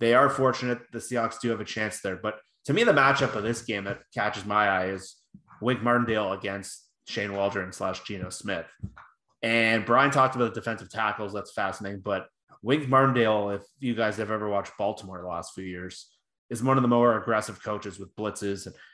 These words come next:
he's really creative. They had, like, three guys line up in the same gap last week where Thibodeau and Williams were,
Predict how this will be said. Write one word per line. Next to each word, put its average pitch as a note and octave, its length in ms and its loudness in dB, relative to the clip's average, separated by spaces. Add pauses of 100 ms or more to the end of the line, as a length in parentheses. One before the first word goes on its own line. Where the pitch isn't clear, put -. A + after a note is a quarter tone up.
(160)
he's G#2 180 -8
really A#2+ 220 2
creative. G#2 400 0
They A2+ 140 4
had, G2 120 0
like, F#2+ 160 -4
three A#2+ 260 -2
guys A2 300 0
line G#2+ 220 -4
up G#2+ 160 -2
in G2 80 -10
the F#2+ 60 -12
same G#2+ 300 -6
gap G#2 400 0
last G2+ 300 -4
week G#2+ 200 -6
where F#2+ 160 -10 (300)
Thibodeau A#2 440 4
and G2+ 120 -4
Williams G#2+ 520 -2
were, G2 180 -10